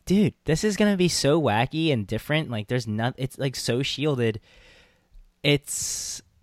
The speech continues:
it's gonna be so bo-, I think it's gonna be so fresh." And I, I've been telling people this. Wanda needs her recognition, not just Captain Marvel.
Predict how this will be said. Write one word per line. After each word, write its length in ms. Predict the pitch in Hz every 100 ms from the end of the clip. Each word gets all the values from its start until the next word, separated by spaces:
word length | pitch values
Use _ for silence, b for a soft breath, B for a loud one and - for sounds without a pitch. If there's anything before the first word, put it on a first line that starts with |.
| _ _
it's 180 | 147 147
gonna 220 | - 208
be 100 | 208
so 220 | 202 202 190
bo-, 220 | 139 -
I 80 | 160
think 180 | 220 220
it's 100 | -
gonna 120 | 220
be 40 |
so 180 | 208 220
fresh." 680 | - - 151 - - - - _ _ _ _ _ _ _
And 520 | 135 135 131 127 127 - _ _ _ _ _ _ _ _ _ _ _ - -
I, 260 | 139 160 156
I've 120 | 147 185
been 100 | 196
telling 260 | 165 147
people 260 | 139 123 113
this. 220 | 101 98
Wanda 340 | 127 151 180
needs 320 | 156 117 120 113
her 160 | 113
recognition, 680 | 104 107 107 98 95 - 98
not 200 | 110 139
just 200 | 165 160
Captain 360 | 175 160 156 147
Marvel. 540 | 113 110 113 107 107